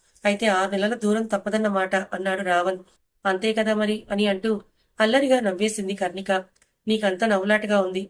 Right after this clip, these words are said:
నా పరిస్థితి అయితే," అని అంటూ ఆగిపోయాడు రావణ్. "ఏం,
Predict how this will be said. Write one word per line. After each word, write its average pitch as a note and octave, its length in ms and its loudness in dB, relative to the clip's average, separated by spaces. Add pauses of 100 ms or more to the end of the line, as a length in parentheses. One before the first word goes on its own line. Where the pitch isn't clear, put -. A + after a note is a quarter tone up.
నా G3+ 160 2
పరిస్థితి F#3+ 400 -4
అయితే," G#3 300 0
అని G3 280 -2
అంటూ F#3+ 360 0 (440)
ఆగిపోయాడు G#3 640 2
రావణ్. F#3+ 420 0 (320)
"ఏం, A3+ 280 2